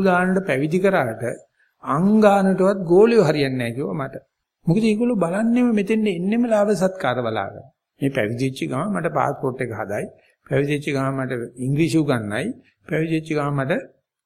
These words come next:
ඒක තමයි ආර්ය පරිශ්‍රණය. ඉංග්‍රීසි කරන එකයි රට යන එකයි. කටුකුරුන්දේ ස්වාමීන් ඉන්නකොට කියනවා අද සංඝයාගේ තියෙන ප්‍රධාන ආර්ය පරිශ්‍රණය මොකටද? මේ ඉංග්‍රීසි ඉගෙන ගන්න රට යන්න. ඉතින් මම බුරුම යන්න හදනකොට මාව ගෙනියලා කාමරයකට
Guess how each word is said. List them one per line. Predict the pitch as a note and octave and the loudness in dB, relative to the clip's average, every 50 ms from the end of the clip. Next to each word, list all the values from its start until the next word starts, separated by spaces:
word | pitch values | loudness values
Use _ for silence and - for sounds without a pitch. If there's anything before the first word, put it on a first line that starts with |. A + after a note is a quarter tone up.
| _ - | _ -4
ඒක | F#3+ G3+ G3 C4 | -2 0 0 0
තමයි | B3 - C4+ C4 C#4+ D4 C#4+ C#4+ | 0 2 2 2 2 2 2 2
ආර්ය | A#3 A3+ G#3 D#3+ C#3 | 0 0 0 0 0
පරිශ්‍රණය. | B2 - A#2+ A2 A2 A2 A2+ A2+ - C3 C3+ | 0 0 -2 -4 -4 -6 -6 -6 -4 -2 -2
ඉංග්‍රීසි | C3+ D3+ D#3 E3+ C#3+ E3 D#3+ | -2 -2 -2 -4 -2 -2 -2
කරන | E3 D#3+ D#3+ D#3+ E3 | -2 -4 -4 -6 -6
එකයි | E3 F#3+ B3+ | -6 -4 -4
රට | C#4+ B3 F3+ - - | -4 -6 -6 -8 -8
යන | A2 F#2+ G2 | -8 -8 -10
එකයි. | F#2+ F#2 - - - _ _ _ _ _ _ - | -12 -14 -16 -18 -18 _ _ _ _ _ _ -12
කටුකුරුන්දේ | - B2+ - C#3 C#3 D3 C#3+ C#3+ C#3 C#3+ | -8 -6 -4 -2 -2 -2 -2 -2 -2 -2
ස්වාමීන් | C#3 C#3+ C3+ C#3 C#3 C3 D3 C#3+ | -2 -2 -2 -2 -4 -4 -6 -6
ඉන්නකොට | C#3 C#3+ C#3+ D#3+ D3 C#3+ | -4 -4 -6 -6 -6 -6
කියනවා | - - E3 E3+ G3+ G#3+ G#3+ F#3 B2+ F#2+ G#2 C3 A3+ - - _ _ _ _ _ - | -6 -6 -4 -4 -2 -2 -4 -4 -6 -6 -6 -8 -8 -12 -18 _ _ _ _ _ -14
අද | A2 A#2 D#3 E3+ G#3 | -10 -2 0 2 2
සංඝයාගේ | - - F3+ F3+ F#3 F#3+ F#3 D#3+ D3 E3 D#3+ E3+ E3 | 2 2 -2 -2 -2 0 0 0 -2 -2 -4 -6 -8
තියෙන | - F3 E3+ E3+ | -10 -8 -8 -8
ප්‍රධාන | D#3+ D#3 D#3 C3 D3+ B2+ C3 E3 F3+ F#3 G3 A3+ B3+ A#3+ A#3+ | -6 -6 -6 -4 -4 -2 -2 -2 -2 -2 -2 -2 -2 -2 0
ආර්ය | F3+ D#3 D#3 E3+ F#3+ G3 G3 | 0 0 0 0 0 -2 0
පරිශ්‍රණය | G3 G3 F3+ E3+ E3 D3+ D3+ C#3+ D3+ C#3 C3+ | 0 0 0 0 0 -2 -2 -2 -4 -4 -4
මොකටද? | C3+ C#3 C#3+ C#3 B3 D4+ B3 E3 D3+ F#2 - - C4+ - _ _ _ _ _ _ _ - | -4 -4 -4 -4 -4 -2 -4 -4 -4 -6 -8 -8 -10 -12 _ _ _ _ _ _ _ -10
මේ | E3+ F3 F3+ | -8 -6 -6
ඉංග්‍රීසි | D#3+ C#3+ D3+ D#3 E3 F3 E3 - F3 | -4 -2 -2 -2 -2 -2 -2 -4 -6
ඉගෙන | E3+ E3 D#3+ | -6 -6 -6
ගන්න | D#3+ D3+ C#3+ C#3+ D3 D#3 G3 | -6 -6 -6 -6 -6 -6 -6
රට | G3+ F3+ C#3 - - - | -6 -8 -8 -10 -10 -12
යන්න. | - - - - - - _ _ _ _ _ _ _ _ _ _ - | -12 -14 -14 -16 -16 -18 _ _ _ _ _ _ _ _ _ _ -6
ඉතින් | E3+ D#3 F3+ E3+ | -4 -2 -2 -2
මම | E3 D#3+ D#3+ D3+ | -2 -4 -2 -2
බුරුම | C#3 C#3+ D3+ D#3 D#3+ | 0 0 0 0 -2
යන්න | D#3+ D#3+ D#3+ D#3+ | -2 -4 -4 -4
හදනකොට | D#3 C3+ C#3 E3 E3 D#3+ D#3 E3+ F3+ F#3 | -4 -4 -6 -6 -6 -4 -4 -4 -4 -4
මාව | F#3 D#3+ D3 C#3+ D3 D#3 D3+ | -4 -4 -4 -4 -4 -4 -4
ගෙනියලා | C3+ C3 C3 C#3+ D3+ D3 C#3+ C#3+ C#3+ | -2 -2 -2 0 -2 -2 -2 -4 -6
කාමරයකට | - - B2+ B2 C3 D3 E3 E3+ D#3 A#2+ G#2+ F2+ - | -8 -6 -6 -4 -2 -2 -2 -2 -2 -4 -6 -8 -8